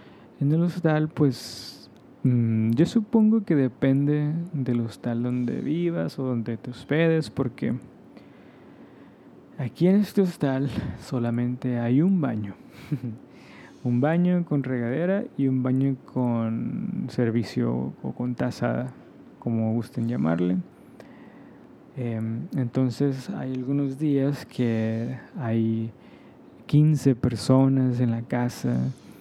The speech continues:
Imagínense quince personas y un baño. <laughs> Ya se imaginarán lo, lo complicado que eso se puede volver.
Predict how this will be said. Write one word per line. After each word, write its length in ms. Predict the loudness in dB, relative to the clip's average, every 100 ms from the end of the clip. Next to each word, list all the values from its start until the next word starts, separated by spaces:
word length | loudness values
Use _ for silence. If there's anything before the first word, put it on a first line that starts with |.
| -16 -16 -20 -20 -20 -20 -20 -8
Imagínense 680 | 0 0 0 2 4 4 2
quince 500 | -2 2 4 4 2
personas 1000 | 0 0 0 2 2 2 2 0 -4 -16 -18 -20 -14 -4
y 220 | 0 2
un 200 | 2 2
baño. 300 | 0 0 2
<laughs> 1500 | 2 0 -2 0 -2 -2 -6 -12 -18 -18 -18 -20 -20 -14 -4
Ya 220 | -2 -2
se 140 | 0
imaginarán 720 | 0 0 -2 -2 0 -2 -2 -2
lo, 160 | -4 -8 -14 -10
lo 180 | -8 -6
complicado 640 | -6 -4 -4 -2 -2 -2
que 100 | -4
eso 120 | -14
se 180 | -10 -12
puede 320 | -8 -4 -2
volver. 440 | 0 0 2 0